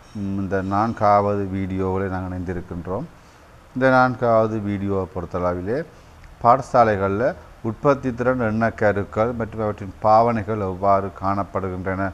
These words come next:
போன்ற விடயங்கள் கோரப்பட்டுள்ளன. எனவே அவற்றை எவ்வாறு நிரப்புவது, அவற்றுக்கு எவ்வாறு பதிலளிக்க வேண்டும் என்ற விடயங்களை நாங்கள் பார்க்க இருக்கின்றோம்.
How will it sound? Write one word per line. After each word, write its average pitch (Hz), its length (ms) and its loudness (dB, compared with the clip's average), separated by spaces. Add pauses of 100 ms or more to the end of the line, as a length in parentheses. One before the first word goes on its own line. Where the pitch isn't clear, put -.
(340)
போன்ற 104 320 0
விடயங்கள் 92 640 -2
கோரப்பட்டுள்ளன. 87 720 -4 (520)
எனவே 120 260 2
அவற்றை 117 380 2
எவ்வாறு 117 520 6
நிரப்புவது, 107 720 0 (500)
அவற்றுக்கு 117 400 0
எவ்வாறு 127 540 4 (120)
பதிலளிக்க 127 680 2
வேண்டும் 113 460 2 (560)
என்ற 104 240 -2
விடயங்களை 101 440 0
நாங்கள் 95 280 -4
பார்க்க 98 300 0
இருக்கின்றோம். 90 520 -6